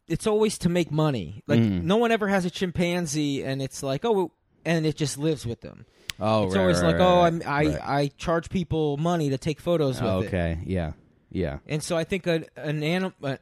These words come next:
Speaker 1: an animal as smart as that can start resenting a
Speaker 2: It's almost
Speaker 1: person
Speaker 2: like the animal
Speaker 1: for
Speaker 2: knows, the animal knows it's being exploited a little bit.
Speaker 1: Yeah, it's like, you
Speaker 2: Yeah.
Speaker 1: take me to a flea market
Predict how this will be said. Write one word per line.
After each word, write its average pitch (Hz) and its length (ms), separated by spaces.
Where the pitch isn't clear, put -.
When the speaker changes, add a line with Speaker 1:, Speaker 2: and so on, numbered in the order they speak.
Speaker 1:
an 131 180
animal 156 380
as 127 80
smart 147 320
as 127 120
that 160 300
can 139 200
start 143 320
resenting 147 440
a 139 40
Speaker 2:
It's - 100
almost 123 120
Speaker 1:
person 123 140
Speaker 2:
like 120 80
the 110 100
animal 110 260
Speaker 1:
for 107 40
Speaker 2:
knows, 101 360
the 110 160
animal 104 180
knows 95 220
it's 90 120
being 90 140
exploited 87 500
a 85 60
little 82 160
bit. 78 220
Speaker 1:
Yeah, 220 100
it's - 100
like, 175 120
you - 80
Speaker 2:
Yeah. - 60
Speaker 1:
take 196 280
me 185 140
to 170 100
a 151 40
flea 165 280
market 180 440